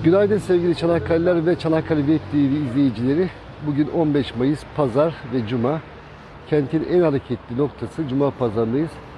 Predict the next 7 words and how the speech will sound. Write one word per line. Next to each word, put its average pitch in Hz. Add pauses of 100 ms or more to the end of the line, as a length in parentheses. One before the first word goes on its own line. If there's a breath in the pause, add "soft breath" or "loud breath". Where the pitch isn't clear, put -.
(160)
Bugünkü 180 (1400)
düşüncemiz 143 (340)
size 156
Cuma 139
Pazarı'nı 117
bir 123
gezdirmek. 135